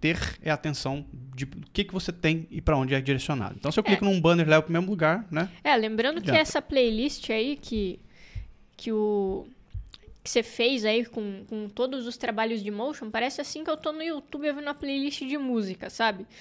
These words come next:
Speaker 2: Tipo, você vai vendo os projetos em sequência, só que eles não têm descrição e eles não têm nem título.
Speaker 1: Jogou lá?
Speaker 2: Não, porque tá lento.
Speaker 1: Ah, peraí, deixa eu pegar esse trem no site, no celular mesmo.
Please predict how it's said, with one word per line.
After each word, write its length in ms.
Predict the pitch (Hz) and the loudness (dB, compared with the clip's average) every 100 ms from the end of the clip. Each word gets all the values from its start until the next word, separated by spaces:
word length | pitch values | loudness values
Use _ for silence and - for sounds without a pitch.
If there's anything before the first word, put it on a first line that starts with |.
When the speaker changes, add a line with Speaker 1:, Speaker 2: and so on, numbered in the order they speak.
| - - | -20 -18
Speaker 2:
Tipo, 400 | - - 214 175 - _ _ _ _ _ | -16 -8 -6 -8 -16 _ _ _ _ _
você 540 | - - - - 226 | -20 -18 -18 -6 0
vai 200 | 208 226 | 4 4
vendo 300 | 214 240 262 262 240 | 4 0 0 -4 -4
os 160 | 240 | -6
projetos 800 | - - 240 220 226 240 269 240 | -10 -2 0 2 0 -2 -4 -4
em 160 | 254 254 | -6 -6
sequência, 640 | - 226 233 254 294 294 | -6 -6 -4 -6 -4 -6
só 120 | 277 269 | -4 -6
que 120 | 277 | -4
eles 180 | 269 285 | -4 -4
não 140 | 285 | -6
têm 180 | 277 294 | -6 -6
descrição 720 | 285 285 - 247 - 247 330 403 - - - - | -4 -6 -6 -8 -6 -6 -6 -10 -16 -20 -20 -4
e 80 | 262 | 0
eles 220 | 285 302 | 0 -2
não 180 | 302 285 | -6 -4
têm 140 | 311 | -4
nem 200 | 294 339 | -4 -6
título. 480 | 349 330 - 196 - - - - - - - - - | -4 -6 -6 -12 -12 -18 -20 -20 -20 -20 -20 -20 -20
Speaker 1:
Jogou 300 | 113 101 101 | -16 -14 -12
lá? 240 | 110 160 123 - | -10 -10 -10 -8
Speaker 2:
Não, 240 | 214 269 | -6 -8
porque 300 | 285 - 269 254 | -8 -6 -6 -6
tá 160 | 247 | -6
lento. 320 | 226 214 - - - - - - | -4 -6 -10 -12 -12 -12 -12 -2
Speaker 1:
Ah, 200 | 139 110 | -2 -2
peraí, 320 | - 143 120 | -6 -6 -4
deixa 180 | 120 - | -6 -8
eu 40 | |
pegar 220 | 165 139 | -4 -2
esse 140 | 120 - | -2 -4
trem 160 | 120 | -6
no 100 | 107 | -6
site, 380 | 101 135 120 - | -6 -4 -4 -6
no 120 | 104 | -12
celular 380 | 98 110 104 104 | -10 -10 -8 -8
mesmo. 340 | 113 131 104 | -6 -6 -8